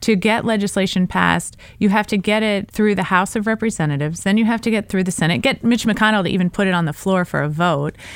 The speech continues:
and then get a vote on it, and then have the president sign it into law. And so that's very different from operating <laughs> in a vacuum or being, um, somebody in the community advocating for change. I think people in the community looking at the best possible solutions and advocating for them,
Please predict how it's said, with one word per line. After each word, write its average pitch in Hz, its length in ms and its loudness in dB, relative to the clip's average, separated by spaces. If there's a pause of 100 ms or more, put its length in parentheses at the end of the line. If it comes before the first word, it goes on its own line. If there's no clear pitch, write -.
(180)
and 208 120 4
then 226 100 2
get 226 120 2
a 196 80 2
vote 196 280 0
on 160 200 0
it, 165 160 -4
and 202 140 2
then 208 100 4
have 196 180 0
the 180 80 -2
president 160 500 -2
sign 160 280 0
it 147 120 -4
into 156 300 -2
law. 147 300 -2 (320)
And 220 140 2
so 269 100 2
that's 330 240 0
very 403 220 0
different 196 560 -2
from 170 540 -2
operating 165 540 2
<laughs> - 20 4
in 190 120 4
a 185 60 2
vacuum 160 600 0
or 156 240 0 (320)
being, 180 460 2
um, 165 400 0 (460)
somebody 214 380 2
in 196 80 2
the 196 60 0
community 214 560 2
advocating 180 600 0
for 170 120 0
change. 160 640 -2 (160)
I 190 40 -4
think - 440 -4
people 220 460 0
in 202 140 2
the 190 80 0
community 196 500 0
looking 196 380 0
at 190 80 -2
the 196 60 -2
best 185 280 -2
possible 180 440 -2
solutions 185 460 -2
and 160 160 0
advocating 202 520 0
for 226 160 -2
them, 220 240 0